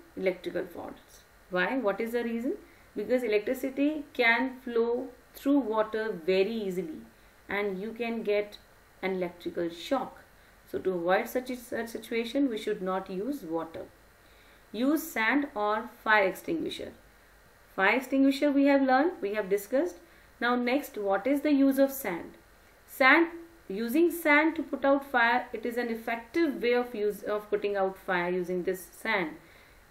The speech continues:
What is the purpose of sand? Sand actually cut off the supply of oxygen, because oxygen supports fire, as we all know. So if you want to cut off the supply of oxygen to the fire,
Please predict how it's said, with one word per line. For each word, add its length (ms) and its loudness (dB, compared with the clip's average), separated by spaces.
What 200 0
is 80 0
the 120 8
purpose 380 4
of 140 4
sand? 380 2
Sand 500 2
actually 540 0
cut 280 -2
off 160 -2
the 80 0
supply 720 0
of 240 -2
oxygen, 680 -4
because 300 2
oxygen 480 2
supports 460 2
fire, 380 -2
as 180 -2
we 160 -6
all 180 -2
know. 300 -2
So 380 -2
if 160 -10
you 120 -6
want 260 -4
to 120 -2
cut 180 2
off 120 -2
the 80 2
supply 520 2
of 200 -4
oxygen 640 -4
to 140 -6
the 120 -8
fire, 460 -2